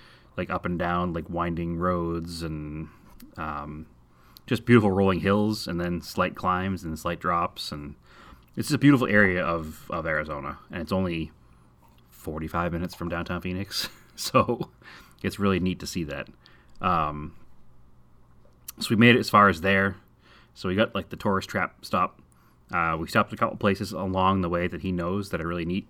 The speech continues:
that have, like, there was one area where there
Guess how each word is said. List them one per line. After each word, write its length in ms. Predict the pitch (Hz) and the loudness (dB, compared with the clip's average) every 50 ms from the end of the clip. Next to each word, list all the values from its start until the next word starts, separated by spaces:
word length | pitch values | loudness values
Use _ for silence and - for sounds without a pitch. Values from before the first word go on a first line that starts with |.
| - - | -8 -8
that 120 | 87 78 | -8 -6
have, 240 | 80 85 85 80 82 | -4 -6 -6 -6 -4
like, 320 | 85 82 80 78 - - - - - - - - - - - _ - | -6 -6 -6 -8 -12 -18 -20 -20 -20 -20 -20 -20 -20 -20 -20 _ -4
there 80 | - 98 | -2 -2
was 120 | 95 85 | -2 -2
one 240 | 87 95 95 95 98 | -2 0 0 0 2
area 360 | 98 98 95 95 95 95 95 | 2 2 2 4 4 4 4
where 340 | 92 95 92 90 87 95 90 92 - - - - - | 4 4 4 2 2 0 -2 -6 -10 -20 -20 -20 -8
there 480 | - 95 90 87 90 90 90 90 85 | -4 -2 0 0 0 0 -2 -2 -4